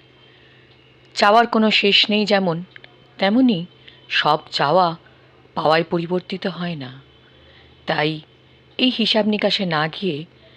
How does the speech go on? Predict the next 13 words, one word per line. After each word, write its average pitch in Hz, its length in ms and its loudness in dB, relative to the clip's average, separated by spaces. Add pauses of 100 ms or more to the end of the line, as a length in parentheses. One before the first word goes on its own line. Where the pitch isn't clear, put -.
(320)
আমরা 151 520 0 (500)
বরং 160 280 2
চলুন 185 360 0 (560)
জেনে 240 300 4
নিই, 175 240 0 (720)
"আমি 233 240 4
সব - 240 2 (120)
কিছু 240 260 0
পাইনি, 175 600 0 (580)
তুমি 294 180 4
সব 240 260 2 (100)
কিছু 277 260 2
নাওনি, 156 600 0